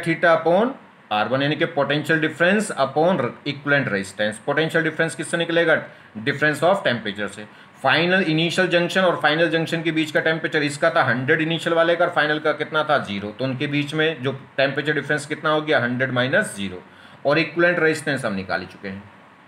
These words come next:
तो यहाँ से solve हो गया जी। कितना हो जाएगा? four hundred K upon L, ये आ गई heating करंट। अब पूछ रहा है, दिक्कत वाला part आ गया, कौन सा जी? के वाला।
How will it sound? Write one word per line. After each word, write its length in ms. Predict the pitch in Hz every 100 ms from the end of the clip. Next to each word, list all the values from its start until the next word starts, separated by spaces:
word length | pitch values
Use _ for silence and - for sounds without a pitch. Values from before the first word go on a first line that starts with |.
| - - - - - -
तो 60 |
यहाँ 180 | 139 110
से 120 | 104
solve 240 | 98 104 107
हो 60 |
गया 180 | 104 107
जी। 140 | 107 - - - -
कितना 240 | 127 139 151
हो 100 | 156
जाएगा? 320 | 156 139 120
four 360 | - 127 135
hundred 320 | 139 139 143 127
K 300 | 131 120 107
upon 240 | 104 98
L, 200 | 85 87
ये 140 | 113
आ 140 | 131 120
गई 200 | 135 143
heating 320 | 110 - 90
करंट। 240 | 82 87 87 - - - - -
अब 140 | 147 -
पूछ 220 | 151 156
रहा 100 | 170
है, 80 | 135
दिक्कत 300 | 131 - 147
वाला 220 | 143 139
part 240 | 135 139 139
आ 120 | 135
गया, 240 | 131 139
कौन 320 | 131 139 156
सा 140 | 156 165
जी? 140 | 143
के 240 | 123 120 120
वाला। 340 | 117 117